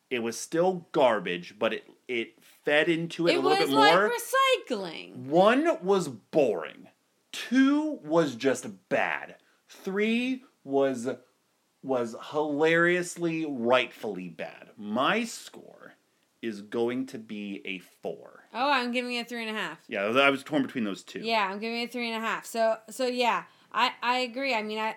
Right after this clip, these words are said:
Speaker 2: I liked it better than the other ones. Um,
Speaker 1: Yeah, so that's, that's the highest by a full point so far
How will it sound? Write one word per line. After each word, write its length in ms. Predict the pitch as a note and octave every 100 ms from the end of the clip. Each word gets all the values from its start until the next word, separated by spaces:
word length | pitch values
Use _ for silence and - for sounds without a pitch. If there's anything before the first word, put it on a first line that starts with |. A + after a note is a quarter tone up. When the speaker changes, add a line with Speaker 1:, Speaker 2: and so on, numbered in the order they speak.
| - -
Speaker 2:
I 160 | G#3
liked 360 | G#3+ A3+ C#4 C#4
it 140 | C4+
better 240 | B3 A#3+ A#3
than 200 | A3 G#3+
the 120 | G3+
other 220 | G3+ F#3+
ones. 360 | F3 E3+ G3 F3+ - - _
Um, 440 | F#3+ F#3+ F3+ F3+ F3+
Speaker 1:
Yeah, 180 | A2 -
so 120 | C3+
that's, 220 | C#3+ D3
that's 300 | - E3+ E3+
the 120 | -
highest 600 | D#3 C#3 E3 E3 E3 D#3+
by 160 | - C#3
a 80 | B2
full 280 | - D#3 C#3+
point 420 | - - B2 F#2+
so 140 | G2
far 400 | F2 - E2+ E2